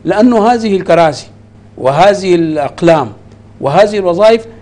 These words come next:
ليست مربوطة بشخص. يذهب الوالي ويأتي والي آخر، ويذهب المدير ويأتي مدير آخر، ويذهب السفير ويأتي سفير آخر، ويذهب الوزير ويأتي سفير، وزير آخر. القاية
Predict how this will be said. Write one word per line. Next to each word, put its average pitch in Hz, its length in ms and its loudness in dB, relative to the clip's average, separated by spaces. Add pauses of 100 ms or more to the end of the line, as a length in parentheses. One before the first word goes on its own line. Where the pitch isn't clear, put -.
ليست 247 400 0
مربوطة 220 320 -2
بشخص. 170 460 -8 (600)
يذهب 165 480 -2
الوالي 160 440 2
ويأتي 147 420 -2
والي 143 300 0
آخر، 143 320 -2 (340)
ويذهب 151 440 0
المدير 127 440 -4
ويأتي 131 380 -2
مدير 123 420 -4
آخر، 143 240 -8 (340)
ويذهب 147 420 -2
السفير 131 460 -6
ويأتي 139 320 -2
سفير 135 500 -4
آخر، 151 200 -4 (320)
ويذهب 170 400 -2
الوزير 175 360 -4
ويأتي 226 360 -4
سفير، 202 360 -6 (340)
وزير 220 380 0
آخر. 180 200 -8 (540)
القاية 190 840 2